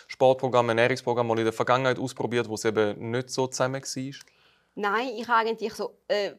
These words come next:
Speaker 2: von der Ernährung her bin ich nie begleitet worden.
Speaker 1: Mhm, mhm.
Speaker 2: Das ist eigentlich auch, auch, äh, ein Grund, wieso ich eigentlich euch dann ausgewählt habe. Und Sport habe ich natürlich gemacht, aber halt nicht auf die Ernährung geschaut. So.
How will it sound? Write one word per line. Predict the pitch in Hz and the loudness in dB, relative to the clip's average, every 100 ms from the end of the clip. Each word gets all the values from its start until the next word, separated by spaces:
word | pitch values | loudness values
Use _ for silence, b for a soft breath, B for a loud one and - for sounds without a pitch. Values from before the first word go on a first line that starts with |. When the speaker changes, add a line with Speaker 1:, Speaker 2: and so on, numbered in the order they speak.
| - | -10
Speaker 2:
von | - | -4
der | 202 | 0
Ernährung | 208 226 262 | 2 0 0
her | 262 247 | 0 0
bin | 233 | 2
ich | 185 | 0
nie | 185 214 | 0 -2
begleitet | 220 214 202 208 196 | 0 0 0 0 0
worden. | 185 185 165 | 2 2 0
Speaker 1:
Mhm, | |
mhm. | 185 127 - _ 165 | -4 -10 -14 _ -8
Speaker 2:
Das | 196 | -6
ist | 202 | 0
eigentlich | 180 185 185 190 | 0 0 -2 -4
auch, | 151 - | -2 0
auch, | 147 170 - - | 4 2 2 -2
äh, | 170 165 151 110 - | -2 -4 -6 -12 -6
ein | 190 | -4
Grund, | 175 190 | 0 -2
wieso | 185 180 175 | -2 -4 -4
ich | 185 | -2
eigentlich | 175 170 175 175 - | -2 -4 -6 -6 -2
euch | 170 | -2
dann | 170 160 | 0 -4
ausgewählt | 165 - 190 190 202 | -6 -8 -2 -2 -2
habe. | 180 240 - b b b b b | -6 -8 -12 b b b b b
Und | 202 208 208 202 | 0 2 0 -2
Sport | - - 208 233 | -6 4 4 6
habe | 220 | 2
ich | 202 | 0
natürlich | 190 202 190 | 0 -4 -6
gemacht, | - 196 214 262 - | -4 0 0 0 -4
aber | 170 180 180 185 180 - _ - - - 147 | 2 2 4 4 4 2 _ -20 -20 -8 2
halt | 180 185 208 | 4 4 -2
nicht | 208 208 - - _ _ _ _ _ _ _ _ - | -2 -2 -4 -14 _ _ _ _ _ _ _ _ -10
auf | 190 | 0
die | |
Ernährung | 214 196 190 196 | 2 4 2 0
geschaut. | 196 196 196 202 196 | 0 2 2 0 -4
So. | 190 160 147 | -4 -4 -4